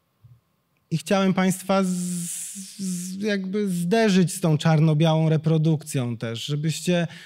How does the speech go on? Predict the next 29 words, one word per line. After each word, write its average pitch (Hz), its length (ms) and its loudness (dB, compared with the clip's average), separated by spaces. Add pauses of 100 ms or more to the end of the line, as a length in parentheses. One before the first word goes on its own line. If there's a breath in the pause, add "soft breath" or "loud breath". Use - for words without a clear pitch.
(120)
żebyście 160 340 0
poczuli 208 480 2
stratę, 139 640 0 (320 loud breath)
bo 156 320 2
o 190 160 2
tym 185 360 2 (180 loud breath)
jest 175 300 -2
ten 165 220 2
wykład 185 500 0
i 180 320 0
o, 156 480 0
o 180 140 0
tym 185 200 4
jest 175 220 2
ta 175 120 2
wystawa. 151 680 0 (420 loud breath)
E, 131 340 -4
jeśli 151 380 0
ktoś - 760 -4
ma 165 260 2
niedosyt, 180 880 0 (840 soft breath)
to 175 120 0
dobrze, 120 680 -2
tak? 160 260 -6
Bo, 165 460 -6 (100)
bo 151 180 -4
to 175 160 -2
jest 170 300 -2
właśnie 160 760 0